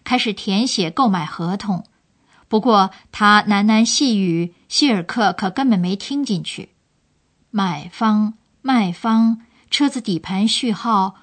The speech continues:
公里数、所买及所见，以及不予担保云云。本来谢尔克在这个时候该警惕起来，注意听才好。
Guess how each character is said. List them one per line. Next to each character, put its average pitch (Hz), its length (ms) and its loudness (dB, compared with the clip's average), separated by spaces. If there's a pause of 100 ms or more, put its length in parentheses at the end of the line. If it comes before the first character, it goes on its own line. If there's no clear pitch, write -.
(160)
公 311 260 -2
里 202 160 0
数、 190 540 -2 (680)
所 247 240 0
买 202 320 2
及 214 220 -2
所 175 260 -4
见， 208 480 -2 (300)
以 202 140 -2
及 208 200 -2
不 233 200 -2
予 196 160 2
担 262 280 -2
保 196 200 2
云 185 260 4
云。 180 320 4 (720)
本 196 160 0
来 190 260 4
谢 214 240 4
尔 180 60 2
克 202 320 2
在 220 220 2
这 294 200 2
个 220 60 0
时 180 240 0
候 175 320 2 (280)
该 220 200 6
警 180 320 0
惕 302 220 0
起 - 180 -4
来， 165 240 0
注 254 180 -2
意 208 140 2
听 294 300 -6
才 156 180 -6
好。 165 380 -4